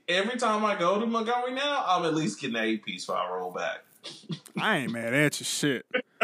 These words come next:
Speaker 2: I may go just, just for the principle. I
Speaker 1: That,
Speaker 2: sleep
Speaker 1: that
Speaker 2: in the car.
Speaker 1: That's it. <laughs> I'm just like, "Oh, it's so good.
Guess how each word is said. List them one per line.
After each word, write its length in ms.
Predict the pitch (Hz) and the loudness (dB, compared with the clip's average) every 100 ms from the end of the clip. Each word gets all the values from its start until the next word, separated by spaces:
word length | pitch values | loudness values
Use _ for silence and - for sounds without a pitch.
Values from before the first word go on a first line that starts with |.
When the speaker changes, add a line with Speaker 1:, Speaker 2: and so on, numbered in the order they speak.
| 226 - 151 - - | -2 2 0 2 2
Speaker 2:
I 180 | 139 202 | 6 8
may 180 | 151 | 6
go 220 | 139 147 139 | 6 4 6
just, 360 | 143 - - | 4 2 -4
just 300 | 151 143 135 | -2 -2 -2
for 140 | 135 127 | -4 -4
the 60 | 117 | 2
principle. 460 | 156 165 135 117 127 127 - - - - | 4 4 0 -8 -10 -14 -18 -20 -18 0
I 140 | 120 | 6
Speaker 1:
That, 180 | 165 185 | 6 8
Speaker 2:
sleep 180 | 175 151 | 4 4
Speaker 1:
that 40 | |
Speaker 2:
in 60 | 135 | 4
the 80 | |
car. 340 | 170 170 131 117 _ _ _ _ - | 6 6 4 -4 _ _ _ _ 2
Speaker 1:
That's 280 | 170 208 254 | 6 6 6
it. 220 | 254 214 | 6 4
<laughs> 1120 | 185 392 226 - - - - - 349 - 320 214 | 4 0 2 0 2 0 0 -2 -4 -2 -2 -2
I'm 60 | |
just 180 | 202 170 | -4 -8
like, 120 | 165 - | -10 -4
"Oh, 280 | 208 185 | 0 0
it's 120 | 202 - | -2 -4
so 200 | 190 175 | -4 -4
good. 400 | 196 196 147 | -4 -2 -2